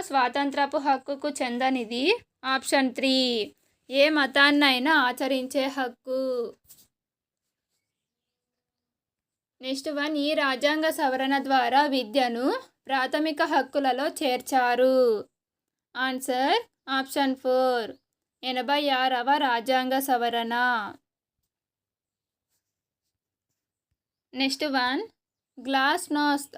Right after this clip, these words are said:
అనునది. ఆన్సర్ ఆప్షన్ త్రీ,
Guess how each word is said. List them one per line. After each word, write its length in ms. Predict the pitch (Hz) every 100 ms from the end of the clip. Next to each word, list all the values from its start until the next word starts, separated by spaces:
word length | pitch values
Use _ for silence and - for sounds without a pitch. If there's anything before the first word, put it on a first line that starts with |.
| -
అనునది. 680 | 254 262 262 247 233 254 254 226 202 - _ _ _ _ _ -
ఆన్సర్ 580 | 254 262 262 240 262 403 - _ _ _ _ _ _ _ _ -
ఆప్షన్ 520 | 285 277 311 285 269
త్రీ, 200 | 254 247